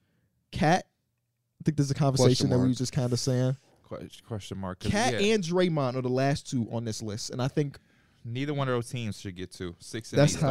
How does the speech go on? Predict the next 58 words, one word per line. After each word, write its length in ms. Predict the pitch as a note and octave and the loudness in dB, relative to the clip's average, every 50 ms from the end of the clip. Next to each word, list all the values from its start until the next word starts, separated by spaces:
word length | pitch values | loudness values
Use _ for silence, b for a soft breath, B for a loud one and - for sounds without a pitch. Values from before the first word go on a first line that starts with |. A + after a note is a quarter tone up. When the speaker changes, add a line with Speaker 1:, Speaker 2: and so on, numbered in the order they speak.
| B2+ - | 2 0
Speaker 1:
I 60 | G2+ | 0
Speaker 3:
stars. 160 | C3+ C3 B2 | 0 0 0
Speaker 1:
kinda, 260 | A#2+ A#2 A2+ - - B2 | 0 -2 -2 -4 -6 -8
I 100 | B2 B2 | -8 -8
kinda 260 | - - C3 A#2+ A2+ | -6 -6 -6 -6 -6
feel 220 | F#2+ - A#2+ A#2 G#2+ | -6 -4 -4 -4 -4
Speaker 3:
Neither 40 | G2+ | -6
one 120 | G2 F#2 | -6 -6
of 60 | F2+ | -6
Speaker 1:
too. 40 | F2+ | -4
Speaker 3:
those. 260 | F2 F2 F2 - - _ _ _ _ _ _ _ _ - | -4 -6 -6 -10 -16 _ _ _ _ _ _ _ _ -10
Like, 200 | F#2 F2+ F2+ E2+ | -8 -8 -6 -6
I, 240 | F2+ G#2 A2 A2 A#2 | -4 -2 -2 -2 -2
I'd 60 | A#2+ | -2
rather 200 | A#2+ A2 G2+ G2 F#2+ | -2 -4 -4 -4 -4
De'Aaron 280 | G2+ G2 F#2+ F#2+ F#2 - | -2 -2 -2 -4 -4 -2
Fox 280 | - F#2 F2+ F2+ - | -2 -2 -2 -2 -4
make 220 | F#2 F2 E2+ - E2+ | -10 -12 -12 -12 -12
it 60 | E2 | -12
than 120 | E2+ E2 | -10 -12
a 60 | E2 | -12
Draymond 580 | E2 F2+ E2+ E2+ E2+ E2+ E2 E2 E2 D#2+ D#2+ D#2+ | -12 -12 -12 -10 -8 -10 -10 -10 -10 -10 -10 -8
or 40 | - | -4
Speaker 1:
De'Aaron 260 | C#3+ C#3+ D3 D3 G2+ | 0 2 2 2 4
Speaker 2:
Yeah. 60 | G2+ | 4
Speaker 1:
Fox 220 | F#2+ C#3 C3+ - C3 | 4 4 4 2 0
deserves 300 | A#2+ - B2+ B2 A2+ F2 | -2 0 0 0 0 0
one 140 | - A2+ | -2 -2
of 60 | A2+ A2 | 0 0
those 120 | G#2+ - | 0 -2
spots. 460 | - - G#2 - - - - - - _ _ _ _ _ _ _ _ _ _ - | 0 -4 -4 -4 -4 -12 -16 -20 -20 _ _ _ _ _ _ _ _ _ _ -10
Speaker 3:
I'm 100 | - A#2 | -8 -6
Speaker 1:
De'aaron 40 | A#2+ | -6
Speaker 3:
just 80 | - F#2 | -6 -4
Speaker 1:
Fox 200 | A2+ A2 A2 F#2 | -6 -6 -6 -6
Speaker 3:
being 100 | F2+ F2+ | -6 -8
Speaker 1:
deserves 160 | E2+ E2+ F2 | -6 -8 -8
Speaker 3:
honest. 120 | E2+ C3 B2 | -8 0 4
Speaker 1:
Desmond 320 | - D3+ E3 - E3 D3 C3 | 6 6 6 4 2 0 2
Bane. 300 | C#3+ C3+ D3+ E3+ A3 - - - _ _ _ _ _ _ _ _ _ _ _ _ _ _ _ _ - | 2 2 4 2 0 -4 -6 -20 _ _ _ _ _ _ _ _ _ _ _ _ _ _ _ _ -12
Speaker 3:
Yeah. 260 | D#2 E2+ F2+ G#2+ A#2 B2 | -8 -4 -2 0 0 0
Speaker 1:
Ooh, 240 | C#3 D#3+ F#3+ G#3+ - - | 0 0 -2 -4 -6 -2
Speaker 2:
Having 20 | |
Speaker 1:
based 160 | B2 C#3 F#2 F#2 - | -2 0 0 0 0
Speaker 2:
a 40 | |
Speaker 1:
on 60 | - G#2 | 2 2
Speaker 2:
great 100 | G2+ G2+ | 4 2
Speaker 1:
what, 60 | G#2 | 2
Speaker 2:
season. 360 | - - A2+ G2+ G2+ - - | 0 0 0 0 0 0 0
Speaker 1:
now 180 | E3 E3+ G3 G#3+ | 2 2 2 2
he's 120 | G#3 E3 | 2 2
missing 220 | F#3 F#3 F3+ F3 E3+ | 2 0 0 0 0
two 160 | - F#3 E3+ | 2 4 4
to 60 | E3 | 4
three 180 | D#3 D#3+ D3+ D3 | 6 6 4 6
weeks, 480 | C3+ C3+ C3+ C#3 - - - - - _ _ - _ - - - - - | 6 4 4 4 0 -6 -6 -6 -8 _ _ -20 _ -20 -20 -20 -12 -10
uh, 180 | - A1 - | -10 -8 -8
but 300 | - - A#2 A#2 G2+ - | -6 -2 -2 -2 -2 -4